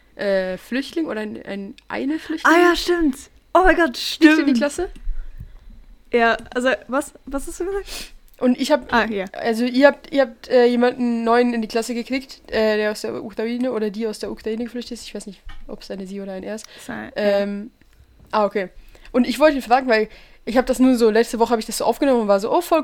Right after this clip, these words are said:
Speaker 1: cool, so, ich freu mich, was du irgendwie erzählst und wie das für ihn ist und so.“ Ähm, aber dann irgendwann hab ich so in der Woche nachgedacht und ich glaub, ich hab, ich,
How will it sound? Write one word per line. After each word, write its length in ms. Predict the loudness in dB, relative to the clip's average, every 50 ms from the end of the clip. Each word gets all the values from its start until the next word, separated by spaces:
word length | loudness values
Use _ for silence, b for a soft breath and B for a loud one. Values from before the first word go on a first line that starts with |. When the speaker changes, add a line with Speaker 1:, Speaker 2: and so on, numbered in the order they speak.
| 4 4
Speaker 1:
cool, 180 | 4 6 4
so, 80 | 2 0
ich 120 | -2 -2
freu 160 | 0 2 2
mich, 260 | 2 0 -2 -8 -12 -10
was 200 | -8 -8 -6 -6
du 120 | -6 -6 -6
irgendwie 300 | -6 -4 -4 -2 -2 -2
erzählst 400 | -2 0 2 2 2 0 -2 -4
und 180 | -4 -4 -4
wie 80 | -4 -4
das 140 | -4 -4 -4
für 120 | -6 -8
ihn 120 | -6 -6 -6
ist 180 | -6 -6 -6 -8
und 80 | -6
so.“ 180 | -4 -4 -4 -4 B B B B B B B B B _
Ähm, 440 | 4 6 6 6 6 4 2 0 -4 b b b b b b _ -2
aber 380 | 0 2 4 4 4 4 2 0 b b b b b b b _ _ 2
dann 180 | 4 4 4 4
irgendwann 320 | 4 4 4 4 4 4
hab 80 | 4 4
ich 100 | 4 2
so 100 | 0 -2
in 140 | -2 0 0
der 100 | 0 0
Woche 400 | 0 0 0 0 0 0 -2 0 2
nachgedacht 380 | 2 2 4 2 0 -4 -4
und 40 | -6
ich 60 | -8
glaub, 120 | -8 -8 -8
ich 80 | -8
hab, 80 | -10 -10
ich, 140 | -10 -12